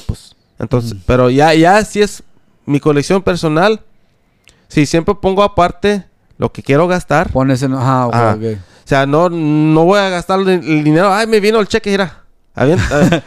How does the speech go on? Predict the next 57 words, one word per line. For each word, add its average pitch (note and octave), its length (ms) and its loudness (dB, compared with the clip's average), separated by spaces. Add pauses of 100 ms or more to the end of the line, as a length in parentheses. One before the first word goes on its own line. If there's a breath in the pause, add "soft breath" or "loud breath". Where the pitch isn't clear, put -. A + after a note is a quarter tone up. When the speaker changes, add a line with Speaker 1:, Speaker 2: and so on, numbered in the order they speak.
Speaker 1:
si, F#3 200 0
si G3 160 -2
pudiera, G#3+ 440 2
pues D#3 140 -4
sí G#3+ 80 -2
lo F3+ 100 2
hago, D3+ 360 -2 (340)
pero C3 220 0
no C#3+ 120 -2
se B2+ 120 -10
puede. C3 320 0 (100)
Speaker 2:
Ajá. A2 240 -2
Speaker 1:
Hay B2 80 -2
que D#3+ 140 -2
ser E3 120 2
adultos D#3+ 420 0
también. C#3 320 -2 (340 soft breath)
Speaker 2:
Sí, - 120 -20
sí. - 60 -6
Speaker 1:
Entonces, D3 360 0
este C3 520 0 (280 soft breath)
Speaker 2:
Pero, D3+ 120 2
por F3 120 -2
ejemplo, E3+ 160 4
de E3 80 2
tu D#3+ 120 -8
cheque, F#3+ 320 0
tú F#3+ 120 0
dices, F#3+ 180 2
separas F3 400 0
cierta F#3+ 260 -4
cantidad E3+ 280 -2
que D#3 60 -4
dices, D3 120 -6
"Esto C#3 120 -2
Speaker 1:
Sí. - 40 4
Speaker 2:
va - 40 2
a - 40 0
ser E3+ 120 -2
para E3 140 0
las C#3+ 300 2
figuras C#3 320 -2
Speaker 1:
Sí, - 20 0
Speaker 2:
de B2 60 0
acción". B2 180 -2
Speaker 1:
ajá. A#2 360 0 (260)
A-, A2+ 180 -6
pongo C#3 220 0
aparte F3+ 400 -2
lo F3+ 140 0
que C#3+ 100 -6
se, C3 100 -4
lo A#2+ 160 -2
que - 80 -12
se A#2 120 -8
puede C3+ 240 0
gastar F3 440 -2